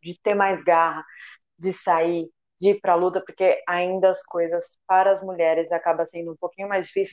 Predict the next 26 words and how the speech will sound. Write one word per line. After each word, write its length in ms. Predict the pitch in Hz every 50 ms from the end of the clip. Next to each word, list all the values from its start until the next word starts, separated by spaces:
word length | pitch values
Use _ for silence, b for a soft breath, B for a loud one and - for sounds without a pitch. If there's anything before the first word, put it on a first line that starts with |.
| 185 180
mas 100 | 170 170
eu 80 | 196
nem 200 | 180 190 196 196 -
quero 280 | - 180 175 175 175 - _ b b b b _ _ _ _ -
entrar 380 | 190 185 175 - 180 170 170
nessa 280 | 175 180 170 175 185 175
parte 300 | 180 - 180 175 175 -
aqui, 220 | 175 - - 214 214
porque 220 | - _ - 208
eu 80 | 196 196
não 60 | 190
entendo 420 | 185 180 - - 185 185 180 180 175
muito, 320 | 180 208 240 233 214 180
vai 140 | 196 208 208
que 60 | 214
eu 80 | 202 202
falo 200 | - 190 190 190
besteira, 520 | 185 196 196 - _ _ - 170 160 165 165
né, 140 | 170 175 180
que 100 | - -
eu 80 | 170 -
fale 200 | - 170 165 170
algum, 300 | 170 170 170 190 190 190
<laughs> 1200 | 233 - - - - 349 - - _ _ - - _ _ _ - - - - - - - 262 220
algo 340 | - 180 185 190 190 190 185 -
que 360 | - 208 196 196 190 185 175